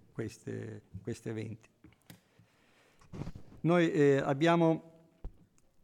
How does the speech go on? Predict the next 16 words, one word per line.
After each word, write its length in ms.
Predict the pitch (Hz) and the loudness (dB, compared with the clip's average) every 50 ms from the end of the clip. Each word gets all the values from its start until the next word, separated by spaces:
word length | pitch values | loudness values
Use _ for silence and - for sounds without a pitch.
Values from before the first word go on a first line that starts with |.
| _ _ _ - | _ _ _ -8
eh, 1120 | - 156 143 139 131 135 135 131 131 131 127 127 131 123 123 123 123 120 120 123 127 - - | -4 0 0 2 2 2 2 2 0 0 -2 -2 -2 -2 -4 -4 -4 -4 -6 -6 -8 -8 -4
lo 120 | 143 139 | -2 -2
sportello 520 | 139 - - 156 135 - 170 160 151 147 139 | -2 -2 -2 -4 -2 -2 0 0 2 0 0
Suop, 440 | - - 180 175 175 165 160 - - | -2 -2 -2 0 0 0 -2 -2 -2
eh, 920 | 160 170 - 165 131 127 127 123 123 120 120 120 120 120 117 117 120 - | -2 -2 -2 -2 -2 0 0 0 0 0 0 -2 -2 -2 -2 -4 -4 -4
è 80 | - 131 | -6 -6
stato 340 | - - 156 151 - - | -2 2 2 2 2 0
trasferito, 640 | 127 - 139 127 - - 139 135 143 135 - - 143 | -6 -6 -6 -8 -6 -4 -2 -2 -2 -2 -2 -2 -2
oh, 1200 | 127 123 - - 127 123 123 120 120 120 120 120 120 120 120 117 117 117 117 113 113 113 113 _ _ - _ _ _ _ - | -2 -2 -2 -4 -4 -4 -2 -2 -2 -4 -4 -4 -6 -6 -6 -6 -8 -8 -8 -8 -10 -10 -14 _ _ -20 _ _ _ _ -6
alla 160 | 123 127 123 | -4 -4 -2
Camera 260 | - 139 131 131 127 | 0 2 2 2 2
di 80 | 120 117 | 0 0
Commercio, 680 | - 156 147 147 147 143 143 139 127 - - - 143 - | 2 2 4 4 4 4 4 2 0 -2 0 0 0 2
quindi 260 | - 147 135 123 123 | 4 2 4 4 4
gli 80 | 120 | 4
operatori 720 | 135 127 - - 131 135 127 - 147 135 135 127 127 117 - | 8 12 12 12 12 12 2 2 2 2 4 2 0 -2 -4